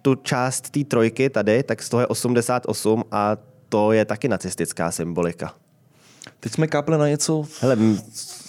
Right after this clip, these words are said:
Speaker 1: možná pojďme od toho, protože tady
Speaker 2: Radši
Speaker 1: podle
Speaker 2: jo.
Speaker 1: mě jako za chvíli v nás odstraní, protože víme příliš mnoho. <laughs>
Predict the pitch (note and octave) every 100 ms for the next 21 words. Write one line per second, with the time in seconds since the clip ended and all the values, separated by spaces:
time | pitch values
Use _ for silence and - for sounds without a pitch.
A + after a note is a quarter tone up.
0 | - D#2 A2 B2 B2+ D3 C3+ C#3+ D3+ C3
1 | C3 D#3+ G2 G2+ G#2+ G#2+ A2+ - B2 B2
2 | B2+ B2+ C3 B2 A2+ A2+ B2 A#2+ B2+ A#2
3 | A#2 - A#2+ B2 A#2+ A2 B2 A#2+ B2 A#2
4 | B2+ B2+ - B2+ G#2 D#2+ -